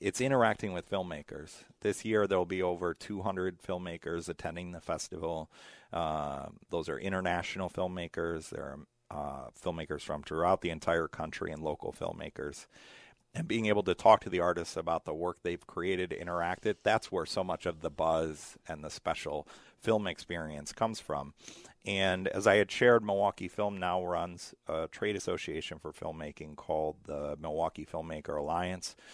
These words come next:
We're advocating for the industry. We're investing in it. We're trying to help on issues like tax policy for the industry. We're training filmmakers how, uh, to best work with actors or how to get distribution for their film,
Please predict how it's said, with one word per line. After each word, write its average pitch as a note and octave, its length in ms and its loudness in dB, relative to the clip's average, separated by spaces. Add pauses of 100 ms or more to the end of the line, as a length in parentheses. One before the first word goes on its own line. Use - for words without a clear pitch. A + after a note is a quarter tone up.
(240)
We're D#2+ 240 -6
advocating F2+ 580 0
for - 160 -6
the E2+ 140 -4
industry. E2+ 720 -4
We're D2+ 440 -4
investing E2+ 680 -2
in F2 160 -4
it. E2+ 180 -8 (380)
We're D2+ 280 0
trying D#2+ 360 -6
to D2 80 -4
help E2 320 -2
on D#2 160 -2
issues D#2+ 440 -8
like D2 260 -6 (140)
tax - 300 -4
policy F2+ 460 0
for E2+ 180 -4
the E2 140 -4
industry. E2+ 680 -4 (460)
We're D2+ 440 0
training E2 360 -6
filmmakers D#2+ 720 -2
how, D#2+ 440 4 (320)
uh, D2+ 260 2
to - 140 -6
best D#2 420 -2
work D#2+ 220 0
with F#2 220 0
actors E2+ 560 4
or D#2 120 0
how F2 120 6
to F2 100 6
get G2 200 0
distribution A#2+ 640 0
for F2 180 2
their D#2 160 0
film, D#2 480 0